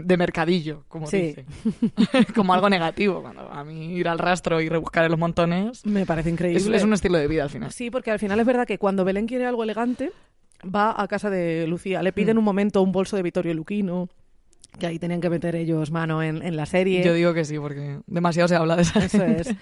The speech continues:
Speaker 2: Y va, sí, va, va como a pedirle la ropa, la ropa cara, pero
Speaker 1: Mm.
Speaker 2: la otra va para lo contrario, y a mí, honesta-, a ver, es verdad que en la serie me gusta más cómo viste Lucía, ¿eh? Pero
Speaker 1: Sí, sí, eh, o sea, yo recuerdo que a mí me gustaba cómo vestía
Speaker 2: Sí.
Speaker 1: Lucía, o sea, creo que sí que de verdad llevaba como,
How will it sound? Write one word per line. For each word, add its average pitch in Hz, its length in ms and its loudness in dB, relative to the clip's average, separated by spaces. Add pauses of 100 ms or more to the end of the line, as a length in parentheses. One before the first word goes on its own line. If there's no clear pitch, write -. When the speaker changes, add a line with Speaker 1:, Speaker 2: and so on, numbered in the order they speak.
(220)
Speaker 2:
Y 233 100 2
va, 220 160 2
sí, 269 240 0
va, 262 380 6
va 220 160 2
como 254 160 2
a 262 40 2
pedirle 247 340 2
la 226 100 2
ropa, 202 680 2
la 170 100 0
ropa 185 280 0
cara, 185 320 -2 (180)
pero 175 560 2
Speaker 1:
Mm. 170 60 2
Speaker 2:
la 170 100 2
otra 180 180 0
va 214 100 0
para 202 120 0
lo - 40 0
contrario, 208 440 0
y 185 140 0
a 175 80 2
mí, 196 160 0
honesta-, 208 400 0
a 175 80 0
ver, 180 160 2
es 175 80 -2
verdad 202 140 0
que 202 40 -2
en 190 60 -4
la 185 60 -2
serie 208 180 -2
me 185 80 -4
gusta 165 220 -6
más 156 100 -6
cómo 160 160 -6
viste 160 220 -6
Lucía, 151 380 -8
¿eh? - 200 -6
Pero 143 340 -6
Speaker 1:
Sí, 233 140 0
sí, 269 200 0
eh, 190 140 2
o 175 60 -2
sea, 185 140 2
yo 185 160 2
recuerdo 247 320 2
que 214 40 2
a 185 60 2
mí 190 80 2
me 214 100 6
gustaba 180 400 -2
cómo 165 160 -6
vestía 165 240 -6
Speaker 2:
Sí. 165 60 -4
Speaker 1:
Lucía, 160 240 -2
o 165 40 -4
sea, 170 140 -4
creo 185 200 0
que 208 100 0
sí 208 80 -6
que 202 100 2
de 196 80 4
verdad 180 280 4
llevaba 180 320 2
como, 165 460 -2